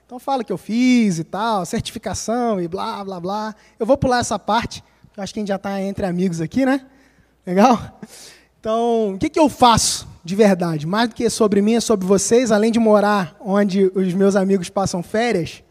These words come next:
né? E os meus clientes <laughs> passam férias,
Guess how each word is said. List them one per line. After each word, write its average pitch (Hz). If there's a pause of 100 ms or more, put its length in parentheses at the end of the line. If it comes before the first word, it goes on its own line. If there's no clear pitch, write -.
(360)
né? 214 (320)
E 175
os 160
meus 185
clientes 196
<laughs> -
passam 180
férias, 220